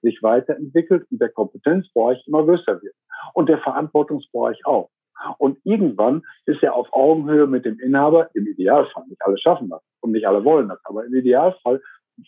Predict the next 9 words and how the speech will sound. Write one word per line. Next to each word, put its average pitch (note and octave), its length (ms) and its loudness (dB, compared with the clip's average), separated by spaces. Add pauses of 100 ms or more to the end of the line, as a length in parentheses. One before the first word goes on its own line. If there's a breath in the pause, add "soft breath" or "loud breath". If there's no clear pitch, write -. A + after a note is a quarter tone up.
entwickelt C#3 500 -2
sich C#3+ 180 -12
ein G#2+ 140 -4
Nachfolger C#3+ 600 0
über, C3+ 260 -2
ich A2+ 120 -18
sag B2 120 -6
jetzt C3+ 140 -14
mal, A#2+ 220 -2